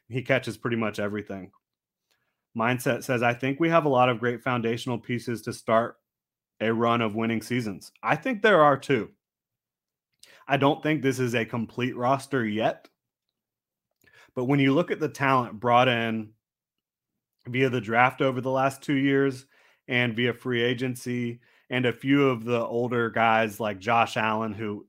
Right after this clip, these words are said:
of course, he's not an older player. He's going into his fourth season in the league, but he was drafted by a, a different regime, and he's been in the league for a few years. He's a veteran now. When you look at all that stuff combined, I agree there's a good foundation.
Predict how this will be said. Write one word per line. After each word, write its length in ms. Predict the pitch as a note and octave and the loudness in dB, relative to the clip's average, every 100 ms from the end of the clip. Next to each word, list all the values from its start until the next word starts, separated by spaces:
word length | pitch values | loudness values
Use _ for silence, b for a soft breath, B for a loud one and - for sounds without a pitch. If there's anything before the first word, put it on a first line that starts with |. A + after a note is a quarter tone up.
| - | -20
of 120 | A2+ | -10
course, 200 | - A2 | -6 -6
he's 120 | A#2 | -4
not 180 | A2+ B2 | 0 0
an 100 | G#2 - | -2 -6
older 300 | G#2+ G#2+ F#2+ | -6 -6 -8
player. 400 | - A2 G#2 G2 | -4 -2 -2 -4
He's 180 | A2 | -8
going 320 | F#2+ A2+ A2+ G#2+ | -4 -2 -2 -4
into 240 | A2 G#2+ | -6 -6
his 180 | G2+ G2 | -8 -8
fourth 260 | - A2+ G#2+ | -6 -4 -4
season 280 | A2 G2+ | -8 -8
in 80 | G2 | -8
the 80 | F#2+ | -8
league, 280 | G2 G2 F2+ b b b | -8 -8 -10 b b b
but 120 | - C3 | -2 2
he 80 | C#3+ | 2
was 140 | C3 | 2
drafted 520 | - B2 A#2+ B2 A#2 | 2 4 4 2 -6
by 400 | G#2 G#2+ G2+ G2+ - _ _ _ | -2 0 0 -4 -10 _ _ _
a, 100 | F2+ - | -18 -12
a 60 | A2+ | -4
different 360 | B2 A#2+ A#2 | -2 -2 -4
regime, 540 | G#2+ G2 G#2+ A#2 A#2 A2 | -4 -4 0 0 0 -2
and 100 | G#2+ | -4
he's 140 | G#2+ | -6
been 140 | A2+ | -4
in 80 | A2+ | -4
the 80 | G#2+ | -2
league 260 | G#2+ G#2 G2 | -4 -6 -6
for 160 | A2 | -6
a 60 | G#2 | -4
few 140 | A2+ | -4
years. 220 | G#2 G#2 | -4 -4
He's 140 | G2+ G2+ | -6 -8
a 40 | |
veteran 460 | G2 G#2+ G#2+ G#2+ G2+ | -2 0 0 -2 -4
now. 420 | G2 G2+ G2 G2+ b b | -4 -4 -4 -6 b b
When 140 | - A#2 | -4 0
you 180 | A2+ A2+ | 2 2
look 200 | C3+ C3+ | 2 0
at 140 | A#2+ | -2
all 240 | A2+ A#2 A#2 | 2 2 4
that 320 | A2 A2+ - | 2 0 -4
stuff 340 | - A2+ A2 | -2 -2 -2
combined, 520 | - A2 G2+ A2 A2+ | -6 -2 0 2 2
I 140 | A2 A2 | 4 2
agree 360 | G2+ G2 A2 | 0 -4 -4
there's 240 | A2+ A2 G2 | -2 -2 -4
a 60 | |
good 260 | F#2 A2 G#2 | -4 -4 -4
foundation. 800 | - G#2+ G2+ G#2 G#2+ - A#2 G#2+ | -2 -2 -2 -4 -4 -4 -6 -6